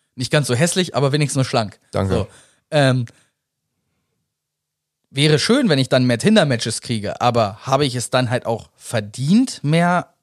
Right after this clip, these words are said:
Speaker 1: also, oder haben diese Mädchen es dann verdient, meine Aufmerksamkeit zu erhalten, weil sie ja offensichtlich so oberflächlich sind, dass sie mich nicht genommen hätten, als ich noch hundertzehn Kilo gewogen habe?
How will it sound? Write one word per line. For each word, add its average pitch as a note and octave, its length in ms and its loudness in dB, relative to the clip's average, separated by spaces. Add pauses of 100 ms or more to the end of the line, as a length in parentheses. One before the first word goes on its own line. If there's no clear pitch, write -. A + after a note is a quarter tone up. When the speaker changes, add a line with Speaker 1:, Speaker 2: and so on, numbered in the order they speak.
Speaker 1:
also, C#3 280 0 (520)
oder C3+ 220 0
haben C3+ 260 0
diese F3 260 -2
Mädchen F3 340 -2
es D3 80 -6
dann D3+ 160 -2
verdient, D3+ 500 -2
meine C3+ 220 0
Aufmerksamkeit C3 720 -2
zu - 100 -4
erhalten, C#3 540 -2
weil B2+ 320 0
sie A#2+ 140 -2
ja A#2+ 180 2
offensichtlich B2 500 -4
so C#3 160 -2
oberflächlich C#3 640 0
sind, C3+ 200 0
dass C3 120 0
sie C3 80 -2
mich B2+ 160 -2
nicht C#3 160 -4
genommen C#3 280 0
hätten, D3+ 220 -2
als C#3 220 -2
ich B2+ 120 -10
noch C#3 180 -2
hundertzehn D#3+ 400 0
Kilo C3+ 180 -2
gewogen A2+ 320 -4
habe? G#2 260 -6